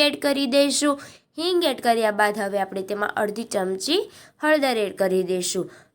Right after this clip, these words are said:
હળદર એડ કર્યા બાદ એમાં આપણે ત્રણથી ચાર મીઠા લીમડાના પાન એડ કરી દઈશું. તો મીઠા લીમડાના પાન એડ કર્યા બાદ હવે આપણે જે કાંદા અને ટામેટાની ગ્રેવી કરી હતી તે ગ્રેવી એડ કરી દઈશું. તેને તેલમાં સારી રીતે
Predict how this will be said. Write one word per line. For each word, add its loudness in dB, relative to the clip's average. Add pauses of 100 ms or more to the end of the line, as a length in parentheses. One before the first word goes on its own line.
હળદર 0
એડ -6
કર્યા 2
બાદ 8
એમાં 0
આપણે -2
ત્રણથી -4 (100)
ચાર 6 (140)
મીઠા 0
લીમડાના 2 (200)
પાન 4
એડ -4
કરી 2
દઈશું. -2 (280)
તો -10
મીઠા -2
લીમડાના 0
પાન 2
એડ -8
કર્યા 0
બાદ 2
હવે 0
આપણે -6
જે -2 (100)
કાંદા 2
અને 0
ટામેટાની -2
ગ્રેવી -2
કરી 2
હતી -2
તે 2 (220)
ગ્રેવી 4
એડ -6
કરી -2
દઈશું. -4 (380)
તેને -2 (100)
તેલમાં -4
સારી -4
રીતે -2